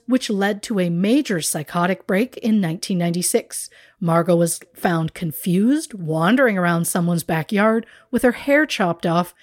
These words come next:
and two teeth missing. Police were called and she was taken to a hospital, but not before cameras came in and filmed the whole thing and put it on the news.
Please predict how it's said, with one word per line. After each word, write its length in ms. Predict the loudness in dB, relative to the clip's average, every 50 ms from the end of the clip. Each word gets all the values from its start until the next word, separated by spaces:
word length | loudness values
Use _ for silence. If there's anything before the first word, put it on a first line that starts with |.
| _ _ -2
and 240 | 2 2 2 2 0
two 240 | -2 -2 0 0 0
teeth 360 | 0 0 0 0 0 0 -4
missing. 420 | -6 -4 -4 -6 -8 -8 -12 -18 _ _ _ _ _ _ _ _ _ _ _ _ _ _ _ _
Police 460 | 0 2 4 4 4 4 2 2 -2
were 100 | -4 -6
called 360 | -4 -2 0 2 2 4 4 2
and 120 | 2 0
she 140 | 0 -2 -2
was 160 | -2 -2 -2
taken 380 | -4 -2 -2 -2 0 0 -2 -2
to 160 | -2 -2 -2
a 60 | 0
hospital, 600 | 2 0 0 0 0 0 0 0 0 0 -2 -4 _ _ _ _ _ _ _ _ _ _ _ _ _ _ _ _ _ _ 0
but 140 | 0 2 4
not 220 | 4 4 4 2
before 300 | 0 -4 -2 0 0 0
cameras 600 | -2 -2 0 2 4 4 4 2 2 0 -2 -4
came 280 | -4 -4 -4 -2 0 0
in 200 | 0 0 0 -2
and 120 | -4 -2
filmed 320 | 2 2 2 4 2 0
the 80 | 0 0
whole 200 | 0 2 2 0
thing 360 | 0 0 0 0 2 0 0
and 160 | 0 -2 -2
put 160 | -2 -2 0 0
it 100 | 2 0
on 180 | 0 -2 -2
the 80 | -2 -2
news. 500 | 0 0 0 -2 -4 -6 -8 -10 -10